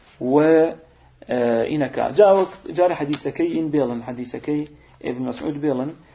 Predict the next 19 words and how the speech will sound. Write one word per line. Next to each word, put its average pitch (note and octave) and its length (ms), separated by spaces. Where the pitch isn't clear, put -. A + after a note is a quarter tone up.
حديثكي F3 640
عطاء - 580
كلا C3 340
مصنف C#3+ 460
عبد C3+ 200
الرزاق C3+ 460
وارد B2+ 440
بوا. F3 200
مصنف D3+ 480
عبد D3 180
الرزاق D#3 340
ذكر D3 440
كل C3 140
بوتاني B2 400
سا B2 160
حديثكي C3 380
لو C#3 120
يخوين C3 320
معنا. - 200